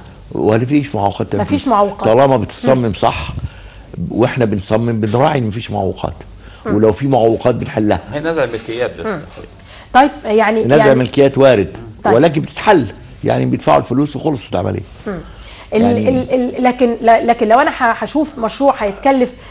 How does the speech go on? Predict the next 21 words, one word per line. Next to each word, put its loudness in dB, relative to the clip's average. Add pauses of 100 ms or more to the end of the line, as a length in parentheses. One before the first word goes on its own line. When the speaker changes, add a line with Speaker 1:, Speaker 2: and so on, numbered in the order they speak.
Speaker 2:
مثلًا 4 (300)
و-، -4 (180)
و-، 2
وليكن 4
اي 0
رقم، 4 (500)
آه، -2
وهبدا 2
اقول 4
زي 2
ما -2
حضرتك -4
كده -2
قلت 0
في -8
البدايه 0
ان -2
احنا -4
لما -4
انشانا -4
الطرق 0